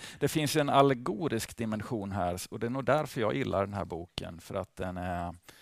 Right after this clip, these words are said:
det handlar om de här två männen som du har beskrivit det, men,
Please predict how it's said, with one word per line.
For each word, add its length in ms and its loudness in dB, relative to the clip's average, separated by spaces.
det 100 -8
handlar 240 -2
om 60 0
de 120 -2
här 80 0
två 180 -8
männen 340 -4
som 160 -10
du 160 -8
har 100 -8
beskrivit 480 -8
det, 140 -6
men, 300 -6